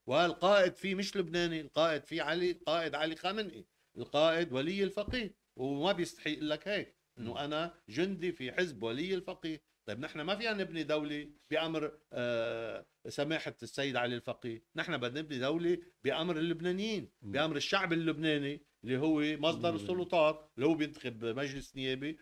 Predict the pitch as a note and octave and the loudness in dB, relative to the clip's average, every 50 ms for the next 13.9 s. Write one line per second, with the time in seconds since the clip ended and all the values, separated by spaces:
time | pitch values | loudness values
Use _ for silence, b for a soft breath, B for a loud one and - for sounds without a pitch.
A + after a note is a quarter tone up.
0 | b b - C#3 F3 E3+ C3+ B2+ A2+ - - A2 A#2+ C3 G#2+ G#2 A#2 C#3+ C#3 - | b b 0 2 2 2 2 -2 -6 -6 -4 -2 -2 -2 -4 -4 -6 -8 -8 -8
1 | - - A2 A#2 C3 C#3+ C#3 G#2 A2 A#2+ A2+ A2+ A#2 B2+ C3+ C3+ B2 - D#3+ D#3+ | -10 -8 -6 -4 -4 -4 -4 -6 -8 -8 -8 -8 -8 -8 -8 -10 -10 -12 -12 -12
2 | - F3 E3+ - - F3 - G3+ G#3 F#3+ E3 B2 G2 - _ _ G2+ G2 G#2 A2+ | -12 -14 -14 -14 -18 -12 -6 -6 -4 -4 -4 -8 -10 -14 _ _ -14 -12 -6 -4
3 | B2 A#2 A#2 A#2+ B2 C#3+ E3+ F3 D#3 D#3+ D#3 C#3+ C3 C3+ D#3+ F3 F3 E3 D#3 D#3+ | -4 -2 -2 -2 0 0 0 2 2 2 2 2 2 4 4 4 4 2 0 -2
4 | B2+ - - D3+ D#3 E3 D3+ B2 G#2 F#2+ - _ _ _ - G#2+ G#2+ C3+ D#3 E3 | -2 0 2 4 6 6 4 4 2 -2 -8 _ _ _ -8 0 4 6 6 6
5 | D#3 C#3 B2+ A#2 B2 - - A#2+ A#2 A#2 - _ _ _ A#2 B2+ D#3 D#3+ D#3+ F3 | 6 4 0 -2 -2 -2 -4 -4 -4 -4 -6 _ _ _ -2 0 0 0 0 2
6 | G#3+ A#3+ A#3 G#3+ G3 E3+ D#3 E3 E3 C3+ C3+ D3 D3 C3+ C3 C3+ C#3+ - - _ | 2 2 4 4 4 4 4 2 0 0 0 0 0 0 0 -2 -6 -8 -12 _
7 | _ _ C3+ C3 - F#3+ G3+ G3+ G3 - A#3 A#3 G#3 E3+ E3 E3 - - _ _ | _ _ -6 2 4 4 4 4 2 4 4 4 4 4 0 -4 -4 -8 _ _
8 | _ _ C3 C3+ C3+ F#3 F#3 E3 E3 D#3+ D3 C#3+ C#3 - - D3 D#3+ D#3+ C#3+ D3+ | _ _ -4 0 0 0 0 0 0 -2 -2 -2 -4 -4 -2 0 0 0 0 -2
9 | D#3+ E3+ G#3+ G#3 F#3 D3 C#3 C3+ C#3 B2+ - C3 B2+ B2+ B2+ B2 B2 B2 - _ | -4 -2 -2 -4 -4 -8 -8 -8 -6 -4 -2 0 0 0 0 -4 -6 -8 -10 _
10 | _ _ _ _ B2 C3+ D3 C#3+ C#3+ F#3+ G#3 G#3 G3+ F#3+ E3 D3 D3 D3 C#3 B2+ | _ _ _ _ -2 -2 0 2 2 2 2 2 0 0 0 0 -2 -2 -2 0
11 | D#3+ G3 A3 G#3+ F3+ D#3 C#3+ D3 C#3+ C#3 - - D3 D3+ D#3+ G3 G#3+ G#3+ - _ | 2 4 4 4 4 4 2 0 -2 -2 -4 -6 -4 -4 -4 -4 -6 -8 -14 _
12 | _ _ _ _ _ _ - D3 C#3+ D3 C#3 C3 B2 A#2+ D#3+ F3 - F#3 F#3 F#3 | _ _ _ _ _ _ -4 -4 -4 -2 -2 -4 -2 -2 -4 -6 -4 -6 -4 -4
13 | G3+ G3+ G3 G3 _ _ _ - B2 D3 D3+ D#3+ D#3+ D3+ D3+ D#3+ D#3 - | -4 -6 -8 -14 _ _ _ -4 -4 -2 -2 -2 -2 -2 -2 -4 -4 -8